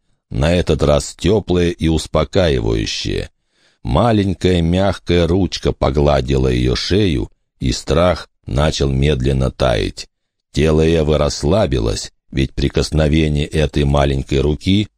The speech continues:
детской руки, исцеляло — отгоняя прочь и ужас,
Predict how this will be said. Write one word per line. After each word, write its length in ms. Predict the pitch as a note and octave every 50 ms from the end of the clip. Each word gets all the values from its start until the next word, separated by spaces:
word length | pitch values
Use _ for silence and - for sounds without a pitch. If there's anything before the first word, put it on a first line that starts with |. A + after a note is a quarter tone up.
| _ _ _ -
детской 640 | - A#1 B1 F2 B2+ A#2 - - - - C#2 C2+ C2
руки, 500 | B1+ C#2 C2+ - - D2 C2+ A#1 A1+ - _ _ _ _
исцеляло — 1000 | - C#2+ C#2 - - - - D#2 D2+ D#2 E2 G#2+ C3+ B2+ F2+ C2+ A#1 G#1 G1+ - _ _ _ -
отгоняя 800 | G1+ G#1 A#1 A#1 C2 B1+ C2+ C#2 C#2+ D2+ D#2+ D#2 C#2+ C#2+ C2+
прочь 400 | - - C2 C#2+ D2 C#2 - -
и 80 | - C2
ужас, 560 | C#2+ F#2+ B2+ B2+ F#2+ G#2+ G#2 G2 - - -